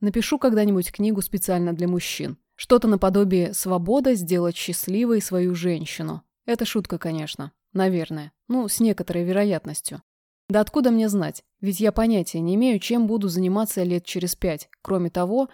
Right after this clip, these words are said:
что буду заниматься чем-то приятным. Что-то вы узнаете впервые, что-то вам покажется сомнительным, что-то вы приметесь тут же воплощать в жизнь,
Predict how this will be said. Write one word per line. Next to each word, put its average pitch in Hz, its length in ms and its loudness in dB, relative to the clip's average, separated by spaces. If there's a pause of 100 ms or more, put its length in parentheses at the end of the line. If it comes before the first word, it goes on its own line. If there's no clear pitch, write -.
что - 200 -2
буду 220 200 0
заниматься 196 480 2
чем-то 170 300 -6
приятным. 160 640 -4 (1080)
Что-то 302 340 2
вы 262 120 4
узнаете 220 360 2
впервые, 180 640 -2 (100)
что-то 254 360 0
вам 190 140 0
покажется 180 460 -2
сомнительным, 175 760 -2 (160)
что-то 208 400 -2
вы 233 100 0
приметесь 185 480 -2
тут 208 240 -2
же 202 100 -2
воплощать 180 520 -2
в 160 40 -12
жизнь, 165 360 -6